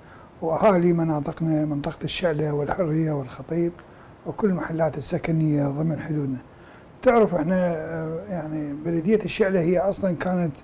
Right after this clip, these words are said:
دمج مع بلدية الكاظمية وتدعى بلدية الكاظمية. حقيقة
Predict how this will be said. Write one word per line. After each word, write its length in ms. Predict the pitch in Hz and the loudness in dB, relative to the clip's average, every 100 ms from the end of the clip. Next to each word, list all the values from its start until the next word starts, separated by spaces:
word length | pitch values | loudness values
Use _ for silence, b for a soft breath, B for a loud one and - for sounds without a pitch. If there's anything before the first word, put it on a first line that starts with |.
| B B B - | B B B -2
دمج 300 | 185 190 151 | 4 4 4
مع 180 | 175 170 | 2 2
بلدية 380 | 165 156 160 180 | 2 0 0 0
الكاظمية 560 | 180 - 156 147 175 180 | -2 -2 -2 0 0 0
وتدعى 420 | 175 185 170 160 | 0 0 0 0
بلدية 380 | 143 139 151 175 151 | 0 -2 0 0 -2
الكاظمية. 540 | - 143 135 147 127 B B B B - | -6 -4 -2 -4 -4 B B B B -16
حقيقة 580 | 165 214 214 190 170 | -2 -2 4 4 4